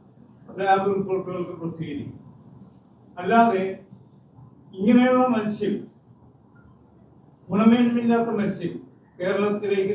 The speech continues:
കടന്നു വന്ന് കടത്തിക്കൊണ്ടുവന്ന് അത് ഇവിടുത്തെ വിൽപ്പന തടയുന്നതിന് വേണ്ടത്ര ഒരു നടപടിയും ഉണ്ടായിട്ടില്ല. അപ്പൊ ഞങ്ങളുടെ ഒരു പ്രധാന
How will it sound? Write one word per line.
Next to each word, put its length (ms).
കടന്നു 360
വന്ന് 220
കടത്തിക്കൊണ്ടുവന്ന് 840
അത് 140
ഇവിടുത്തെ 400
വിൽപ്പന 400
തടയുന്നതിന് 680
വേണ്ടത്ര 340
ഒരു 120
നടപടിയും 540
ഉണ്ടായിട്ടില്ല. 500
അപ്പൊ 220
ഞങ്ങളുടെ 320
ഒരു 120
പ്രധാന 360